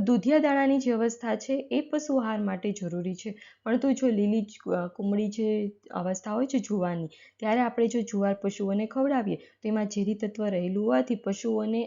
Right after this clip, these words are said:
આડઅસર કરે છે, બરાબર છે? માટે આપણે પશુને જુવાર એ દૂધિયા દાણાવાળી ખવડાવવી જોઈએ. દૂધિયા દાણાની જે અવસ્થા આવે છે એ આપણે પશુને ખવડાવવી જોઈએ. ઓકે?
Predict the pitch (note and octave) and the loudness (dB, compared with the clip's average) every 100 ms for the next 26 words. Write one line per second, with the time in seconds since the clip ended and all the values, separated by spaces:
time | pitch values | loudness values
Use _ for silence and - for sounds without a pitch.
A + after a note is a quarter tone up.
0 | - F3+ F#3 G3 A3 G#3+ - D#3+ D#3+ D#3+ | -4 -2 -2 -2 -4 -8 -6 -4 -4 -4
1 | D#3 E3 B3 D#4+ E4+ E4+ E4+ _ - _ | -6 -2 0 0 -2 -6 -10 _ -20 _
2 | - G#3+ A3 D4+ C4+ A3+ G#3+ G#3 A3 A3+ | -6 -2 0 2 4 4 2 4 2 2
3 | C#4+ D4 D4 C#4+ C#4 A3+ A3+ A3+ E3+ - | -2 -2 0 -2 0 2 2 2 0 -6
4 | - _ - A#3+ F#3+ A3+ G#3 C4 C4 A3+ | -20 _ 0 0 2 2 4 4 4 2
5 | G3 G3 G3 G3+ A#3 A#3 G#3+ F#3 F#3 F3+ | 2 2 2 2 2 -2 -6 -4 -2 -2
6 | G3 F#3+ - E3 E3+ D#3+ D#3+ E3+ A3 A3 | -2 -4 -6 -4 -2 -2 -4 -6 -4 -2
7 | G3 F3+ F3+ F#3+ F#3+ D#3+ E3 - G#3+ B3+ | 0 0 -2 -2 -2 -2 -2 -4 -2 2
8 | C4+ - E3 - - - _ A#3+ A#3+ A3+ | 2 0 -4 -8 -16 -20 _ 2 2 2
9 | A#3+ A#3 F3+ - F#3 G3+ - D3+ D3+ F#3+ | 0 0 -2 -2 -2 -2 -2 -4 -2 0
10 | D4+ - E3 C#3+ - A3+ A3+ G4+ | -2 -2 -4 -4 -2 -4 -2 -8